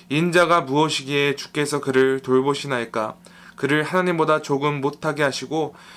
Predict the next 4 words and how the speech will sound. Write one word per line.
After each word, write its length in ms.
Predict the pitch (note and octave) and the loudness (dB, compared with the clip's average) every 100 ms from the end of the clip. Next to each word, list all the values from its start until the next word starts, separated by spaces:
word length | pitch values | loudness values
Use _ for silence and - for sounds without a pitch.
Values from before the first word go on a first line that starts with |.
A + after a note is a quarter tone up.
| - - | -10 2
영화와 520 | C3+ D#3+ D#3+ D#3 D#3 | 2 4 4 6 2
종기로 800 | D#3 D3 D#3+ D3+ D3 D3+ F3 F#3 - - - | 0 -6 -4 0 2 4 2 -2 -12 -20 -8
관을 380 | - B2 C3 C3 | 0 2 2 -2
씌우셨나이다. 920 | - E3 D#3 D3+ C#3 A2+ G#2+ G#2+ A2 | -2 -2 0 -2 -2 -4 -4 -8 -10